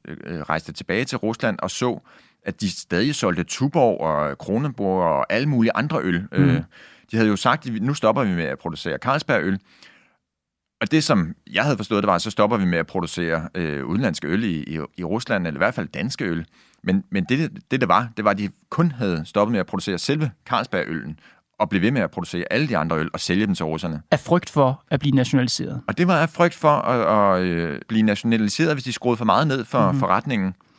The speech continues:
Speaker 2: Så Carlsberg sidder jo virkelig i saksen. De skal ud og finde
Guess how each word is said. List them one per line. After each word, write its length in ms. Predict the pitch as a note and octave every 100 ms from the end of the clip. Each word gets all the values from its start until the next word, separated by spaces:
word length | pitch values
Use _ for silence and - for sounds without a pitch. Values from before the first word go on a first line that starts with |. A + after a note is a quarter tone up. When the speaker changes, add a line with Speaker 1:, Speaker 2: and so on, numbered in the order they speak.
| _ _ _ _ _ _ _ _ _ _ _ _ _ _ _ _ _ _
Speaker 2:
Så 300 | - F3+ E3 - _
Carlsberg 480 | - G#3+ G3+ G#3+ F3+
sidder 240 | - G#3+
jo 60 | F#3
virkelig 320 | E3 F3 F#3
i 20 |
saksen. 500 | E3 D3 C3+ - E3 -
De 80 | E3
skal 180 | - D3
ud 200 | A3 B3 -
og 100 | F3+
finde 460 | - F#3 F3+ G#3+